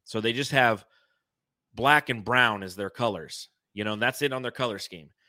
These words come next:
Every aspect of the San Antonio Spurs, I will forever hate. I can't stand that team. Is it the most hated team I have in professional sports?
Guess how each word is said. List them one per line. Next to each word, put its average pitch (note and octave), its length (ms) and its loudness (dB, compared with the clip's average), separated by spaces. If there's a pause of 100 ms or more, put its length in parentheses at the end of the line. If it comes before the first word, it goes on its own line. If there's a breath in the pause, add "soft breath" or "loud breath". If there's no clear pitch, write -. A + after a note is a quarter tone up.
(200 soft breath)
Every D3+ 320 2
aspect C3+ 580 0 (100)
of G#2 420 -4
the G2+ 220 -10
San A#2+ 240 -4
Antonio A#2 400 -6
Spurs, G2 480 -8
I G#2+ 100 -2
will A2 100 -4
forever A2 680 -2 (1300)
hate. G#2+ 380 -12 (340)
I G#2+ 60 -4
can't C#3+ 260 -2
stand C3 280 -2
that A2 140 -4
team. E2+ 260 -14 (340)
Is D3 180 2
it E3+ 120 -14
the F3+ 60 -2
most D#3 260 -2
hated D3 320 -2
team D3 200 -8
I C#3 140 0
have C3+ 480 -4
in G#2+ 100 -10
professional B2 540 -4
sports? - 720 -6